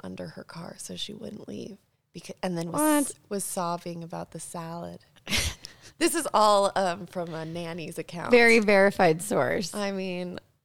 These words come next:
Speaker 1: I just feel like nannies know all the dirty secrets, so I'm not discounting it.
Speaker 2: Oh my
Speaker 1: But I did
Speaker 2: gosh.
Speaker 1: go down an internet rabbit hole and actually found the salad dressing, so maybe I'll post that on our Instagram.
Speaker 2: Oh, you should.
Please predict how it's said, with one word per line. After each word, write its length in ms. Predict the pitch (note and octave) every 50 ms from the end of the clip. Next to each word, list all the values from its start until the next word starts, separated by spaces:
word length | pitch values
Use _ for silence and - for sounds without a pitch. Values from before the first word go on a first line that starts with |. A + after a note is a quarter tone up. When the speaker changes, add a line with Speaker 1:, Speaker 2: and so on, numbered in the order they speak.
| _ F#3+ - _ _ _ _ _ _ -
Speaker 1:
I 140 | G3+ D4 F4+
just 180 | G4 E4+ -
feel 140 | - F3+ C3+
like 160 | B2 G2+ -
nannies 360 | E3 E3+ F#3 F#3 D#3+ D#3 -
know 220 | D3 C#3+ - - -
all 280 | - - F3 F3+ E3 -
the 80 | -
dirty 320 | - - - - - - -
secrets, 420 | - - - - - - - -
so 320 | - - - - - - - F3+ _ _ _
I'm 160 | - - G3
not 180 | G3+ F3+ D#3 -
discounting 540 | - D3 - - - - - - - G1+ G1+
it. 200 | - - _ _ _ _ _ _
Speaker 2:
Oh 200 | A3+ A3+ A3 G#3+
my 340 | G#3 G3+ F#3+ F3+ F3 E3+ F3 F3+ F3+
Speaker 1:
But 220 | G3 F#3 C4 -
I 80 | B3+ B3
did 140 | A#3+ B3+ A#3+
Speaker 2:
gosh. 60 | A#3+
Speaker 1:
go 100 | B3+ B3+
down 180 | A#3 A#3 G#3+ G#3
an 140 | G#3 F3 -
internet 340 | F3+ F#3 G3+ A3+ G3+ E3
rabbit 320 | C3 E3 C#3+ D3 D#3 E3 D#3+
hole 420 | E3+ D#3+ C#3 A#2+ B2 C3+ C3+ - - _ _ _ _ _ _ _ _ _ _
and 140 | E3 D#3+ D#3
actually 420 | C#3+ D#3 D#3 - - F3+ F3+ F#3
found 600 | E3+ - - - - - - - - - E3+ - _ _ _ _
the 100 | - F3
salad 380 | E3+ - - - - F2 - -
dressing, 340 | - - - - - F3 F3
so 140 | - F#3+
maybe 180 | F#3+ F#3 F#3+ F#3
I'll 100 | F3+ F3
post 260 | F3 - E3+ F3 E3 -
that 140 | - -
on 100 | F3 -
our 120 | F#3 D#2 -
Instagram. 680 | - - E3+ - - - - - C#2 A#1 A1+ - F3 - _ _ _ _ _ _ _ _ A3+
Speaker 2:
Oh, 60 | A3
you 120 | A3 G3+
should. 340 | F#3+ - A#3 G3+ E3 E3+ D#3+